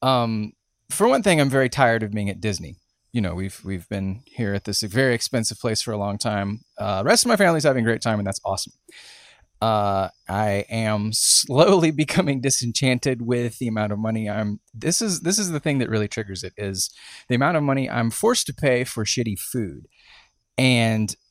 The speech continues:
I'm, I'm less and less pleased with the food selections over time as we're spending sixteen hours per day at these,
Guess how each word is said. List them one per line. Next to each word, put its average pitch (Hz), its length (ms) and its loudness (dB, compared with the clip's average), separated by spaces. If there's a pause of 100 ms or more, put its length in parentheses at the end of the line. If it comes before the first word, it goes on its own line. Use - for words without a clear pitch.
(100)
I'm, 135 240 4 (100)
I'm 113 460 0 (1400)
less 196 300 4
and 151 160 2
less 143 160 0
pleased 127 380 -2
with 120 140 -6
the 104 80 -10
food 120 260 -4
selections 107 420 -2
over 95 140 -2
time 120 320 -2
as 95 80 -6
we're 92 80 -8
spending 95 300 -4
sixteen - 420 -2
hours 101 280 -2
per 101 140 -10
day 98 160 -4
at 98 120 -6
these, 101 140 -12